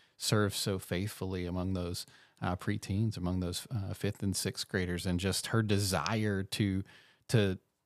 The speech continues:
minister to people that were in that place that she was in. And then, you know, I, I can't help but hear you say, you know, "I was saved at a youth camp," and think,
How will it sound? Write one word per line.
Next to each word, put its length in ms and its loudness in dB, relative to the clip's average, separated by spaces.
minister 520 6
to 100 -2
people 280 0
that 120 2
were 140 0
in 120 2
that 200 0
place 420 -2
that 300 -2
she 260 0
was 260 0
in. 400 -2
And 220 4
then, 320 4
you 80 4
know, 120 4
I, 280 2
I 60 -4
can't 200 4
help 220 2
but 140 0
hear 160 2
you 180 2
say, 300 4
you 120 2
know, 300 4
"I 80 6
was 140 6
saved 240 4
at 80 6
a 40 2
youth 340 2
camp," 440 -2
and 160 -2
think, 380 0